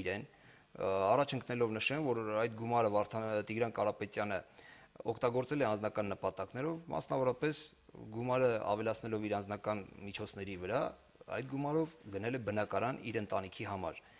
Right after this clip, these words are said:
Իսկ մնացած մեկ միլիոն չորս հարյուր քսանյոթ հազար դոլարը Տիգրան Կարապետյանը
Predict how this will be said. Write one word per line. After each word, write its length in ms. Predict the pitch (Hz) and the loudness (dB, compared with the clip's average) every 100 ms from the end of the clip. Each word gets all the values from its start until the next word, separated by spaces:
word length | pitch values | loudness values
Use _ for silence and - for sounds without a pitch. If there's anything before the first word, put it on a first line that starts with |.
| - - 135 | -20 -8 -4
Իսկ 200 | 139 156 | -2 2
մնացած 340 | 180 175 208 143 | 4 4 2 4
մեկ 140 | 160 160 | 2 2
միլիոն 220 | 147 123 | 2 2
չորս 200 | - 123 131 | 0 0 2
հարյուր 140 | 113 | 2
քսանյոթ 280 | - 113 110 | 0 -2 0
հազար 240 | 104 101 92 | 0 0 -2
դոլարը 360 | 98 92 110 - - - - - - _ _ - _ | -2 2 2 0 -6 -20 -20 -20 -20 _ _ -20 _
Տիգրան 280 | - 135 185 156 | 0 2 4 8
Կարապետյանը 600 | 127 123 117 120 123 | 8 6 2 0 0